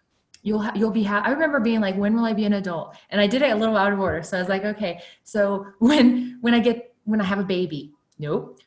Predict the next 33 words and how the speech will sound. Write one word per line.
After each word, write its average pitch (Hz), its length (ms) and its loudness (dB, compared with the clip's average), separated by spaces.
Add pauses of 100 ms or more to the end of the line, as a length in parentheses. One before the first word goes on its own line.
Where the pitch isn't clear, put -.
When 208 160 -4
I 220 40 0
have 202 240 -2
this, 202 200 -2
like, 180 200 -4
certi-, - 500 -10
certificate, 196 580 -6
like 175 120 -12
a 175 60 -8
real 170 300 -2
job, - 360 -14 (220)
nope. 170 460 -6 (460)
Pharmacy 196 420 0
school, - 380 -12
when 185 120 -4
I'm 165 140 -4
a 160 40 -8
doctor, 165 640 -8
nope. 170 380 -4 (120)
When 185 160 -2
I'm 170 200 -2
married, 170 520 -4 (220)
married, 170 440 -8 (220)
nope. 156 540 -4
When 185 140 -2
I 175 60 0
have 175 280 -2
two 302 200 -4
babies, 156 500 -6 (100)
nope. 151 540 -6 (280)
Three 254 200 -2
babies, 156 500 -4
nope. 151 480 -6